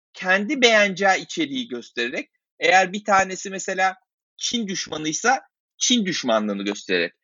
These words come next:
bir tanesi efendime söyleyeyim feminist düşmanıysa, bir tanesi eşcinsel düşmanıysa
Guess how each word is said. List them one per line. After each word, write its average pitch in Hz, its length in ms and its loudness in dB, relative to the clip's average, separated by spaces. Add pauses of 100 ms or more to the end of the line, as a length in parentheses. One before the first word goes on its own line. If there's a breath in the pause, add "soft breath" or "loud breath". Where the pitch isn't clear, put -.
(300)
bir 226 140 2
tanesi 196 640 4 (260)
efendime 180 500 0
söyleyeyim 180 460 -2 (200)
feminist 214 580 2
düşmanıysa, 151 720 0 (240)
bir 208 140 -2
tanesi 190 680 2 (240)
eşcinsel 165 600 2
düşmanıysa 135 640 -4